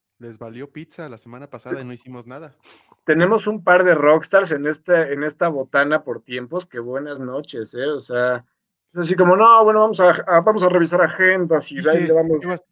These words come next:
Speaker 1: es que estoy ocupado". ¿Pues de qué?
Speaker 2: O sea, el, el tenis se
Speaker 1: El
Speaker 2: vende en la
Speaker 1: doctor lo
Speaker 2: mañana.
Speaker 1: entiendo, porque el doctor lo
Speaker 2: Porque
Speaker 1: entiende
Speaker 2: el
Speaker 1: porque está
Speaker 2: doctor
Speaker 1: salvando al mundo, ¿ah?
Speaker 2: está luchando contra el
Speaker 1: Él
Speaker 2: covid.
Speaker 1: está salvando, exacto.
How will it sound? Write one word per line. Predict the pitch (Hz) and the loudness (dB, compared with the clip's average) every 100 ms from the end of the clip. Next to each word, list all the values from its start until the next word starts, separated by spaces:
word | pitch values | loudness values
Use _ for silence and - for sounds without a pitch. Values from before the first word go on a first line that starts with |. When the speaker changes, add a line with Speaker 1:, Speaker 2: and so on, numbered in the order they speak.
| _ - | _ -16
Speaker 1:
es | 156 | -16
que | - | -14
estoy | 160 160 165 | -12 -8 -8
ocupado". | 156 123 - 139 135 _ _ | -8 -12 -10 -10 -10 _ _
¿Pues | 131 | -18
de | 143 147 | -16 -14
qué? | 190 240 294 _ _ _ - _ _ _ _ _ _ _ _ _ _ _ _ _ _ _ _ | -10 -8 -10 _ _ _ -20 _ _ _ _ _ _ _ _ _ _ _ _ _ _ _ _
Speaker 2:
O | - | -4
sea, | 160 | -4
el, | 165 | -2
el | 170 160 | -4 0
tenis | 214 247 285 | 2 0 0
se | 208 | -2
Speaker 1:
El | 180 | -2
Speaker 2:
vende | 185 190 | 0 0
en | |
la | 170 | 0
Speaker 1:
doctor | |
lo | 143 196 | 0 0
Speaker 2:
mañana. | 147 | -2
Speaker 1:
entiendo, | 156 220 - | -2 -4 -4
porque | 120 117 117 107 101 _ _ _ _ _ | -6 -14 -12 -12 -12 _ _ _ _ _
el | 113 | -14
doctor | 113 - 196 | -12 -8 -8
lo | |
Speaker 2:
Porque | 160 | -6
Speaker 1:
entiende | 151 | -6
Speaker 2:
el | 135 | -6
Speaker 1:
porque | - | -6
está | 139 | -6
Speaker 2:
doctor | 147 | -6
Speaker 1:
salvando | 120 135 117 | -8 -10 -10
al | 98 | -10
mundo, | 139 151 104 | -10 -8 -10
¿ah? | 104 151 _ _ _ _ _ _ _ _ _ _ _ _ _ _ _ _ _ _ _ | -12 -18 _ _ _ _ _ _ _ _ _ _ _ _ _ _ _ _ _ _ _
Speaker 2:
está | 151 | -4
luchando | 139 131 - 147 151 | -4 -2 -2 0 -2
contra | 143 120 120 | -4 -10 -10
el | 120 | -8
Speaker 1:
Él | 147 | -4
Speaker 2:
covid. | 156 131 | -4 -4
Speaker 1:
está | 143 127 | -6 -6
salvando, | 117 117 117 | -8 -8 -12
exacto. | 104 110 127 _ | -14 -14 -14 _